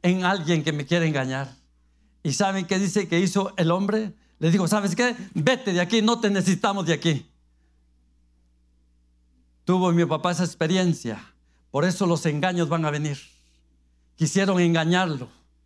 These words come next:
En sueño él vio eso. Y dice que vio los, los hombres y agarraron el libro, lo cerraron y era un libro grande que tronó. Entonces,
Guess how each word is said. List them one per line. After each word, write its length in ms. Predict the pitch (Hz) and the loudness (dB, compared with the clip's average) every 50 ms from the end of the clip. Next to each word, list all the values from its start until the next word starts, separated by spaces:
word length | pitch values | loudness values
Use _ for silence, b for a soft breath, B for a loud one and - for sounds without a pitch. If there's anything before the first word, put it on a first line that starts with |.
| _ _ _ _ _ _ - _ _ _ _ _ _ _ _ _ - - | _ _ _ _ _ _ -20 _ _ _ _ _ _ _ _ _ 0 2
En 200 | 190 185 175 165 | 4 4 4 4
sueño 560 | - - 190 220 233 214 208 208 202 196 202 | 2 2 2 2 2 2 2 2 2 2 2
él 220 | 208 214 220 208 | 2 2 2 2
vio 300 | 165 202 214 214 208 214 | 2 2 2 2 2 2
eso. 480 | 233 226 226 - 185 170 135 113 - b b b b b b | 2 0 0 -2 -2 -4 -4 -4 -8 b b b b b b
Y 100 | 170 156 | 0 2
dice 320 | 165 202 202 208 220 214 | 4 2 2 2 0 0
que 100 | - 196 | 0 0
vio 200 | 175 214 226 226 | 2 2 2 2
los, 300 | 214 202 190 - - B B B B B | 2 0 -2 -4 -6 B B B B B
los 240 | 175 180 165 - - | 0 0 0 0 0
hombres 420 | 220 233 247 226 220 220 185 - | 0 0 0 2 0 0 0 0
y 60 | 208 | 0
agarraron 460 | 180 165 170 170 202 202 202 202 180 165 | 0 0 2 0 0 0 0 2 2 2
el 80 | 165 | 2
libro, 280 | 190 226 214 208 185 170 | 2 2 2 2 2 2
lo 140 | 156 151 143 | 0 0 0
cerraron 540 | - 160 139 180 196 190 185 175 165 170 B B B B | 0 0 0 2 2 2 0 -2 -4 -4 B B B B
y 100 | - 156 | 0 0
era 100 | 170 180 | 2 4
un 100 | 170 165 | 4 4
libro 260 | 165 185 180 170 165 156 | 4 4 4 2 2 2
grande 340 | 151 160 170 175 165 151 | 2 0 0 0 0 0
que 120 | - 151 143 | -2 -2 -4
tronó. 560 | - - - 131 131 147 143 120 - - _ _ _ _ _ _ _ _ _ _ _ _ _ _ _ _ _ _ _ _ _ _ _ _ _ _ _ _ _ _ _ _ - | -2 -2 -2 -2 0 -2 -2 -4 -6 -14 _ _ _ _ _ _ _ _ _ _ _ _ _ _ _ _ _ _ _ _ _ _ _ _ _ _ _ _ _ _ _ _ -4
Entonces, 760 | 135 135 135 120 190 190 185 156 180 180 165 - - - - | -2 -2 0 0 0 -2 0 0 0 0 0 -2 -6 -16 -20